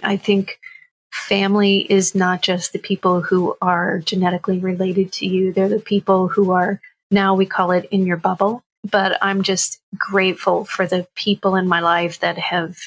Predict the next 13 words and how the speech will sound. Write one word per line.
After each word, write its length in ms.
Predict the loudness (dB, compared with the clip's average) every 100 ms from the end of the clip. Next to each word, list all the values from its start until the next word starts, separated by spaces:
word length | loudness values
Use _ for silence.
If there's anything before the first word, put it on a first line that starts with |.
| -20 _
been 480 | -2 0 -2 -4 -6 _
patient 760 | -4 -2 0 0 0 -2 -4 -10
and 240 | -14 -14 -6
kind 680 | -2 0 0 0 -4 -6 -8
and 260 | -4 -4 -2
giving 640 | -2 0 0 0 -4 -8 _ -20 _ _ -6
and 400 | -4 -2 -2 -2
vulnerable. 800 | 0 2 2 0 0 -4 -4 -10 _ _ _ _
And 420 | -2 0 -2 -4 -2
I 120 | -2
think 240 | -2 -2
it's 240 | -2 -4 -6
a 160 | -6 -8